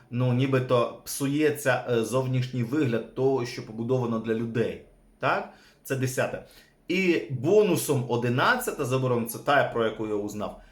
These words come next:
не можна ні в якому разі в машині чи при собі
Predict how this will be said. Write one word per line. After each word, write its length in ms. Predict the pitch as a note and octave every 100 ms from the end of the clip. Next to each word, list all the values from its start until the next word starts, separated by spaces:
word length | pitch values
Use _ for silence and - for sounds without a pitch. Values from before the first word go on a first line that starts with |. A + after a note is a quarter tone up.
| - -
не 360 | B2 C#3+ F#3+ G3+
можна 580 | F#3 D#3 C3+ A#2 A#2+ - -
ні 180 | A#2 A#2+
в 60 |
якому 500 | C3 F#3 F#3+ E3 D3+
разі 380 | C#3 E3 B2+ A#2
в 120 | G#2
машині 640 | B2+ F3 - D3 D3 B2 A2+
чи 140 | -
при 240 | A#2 D#3+ F3
собі 440 | E3+ C3+ B2+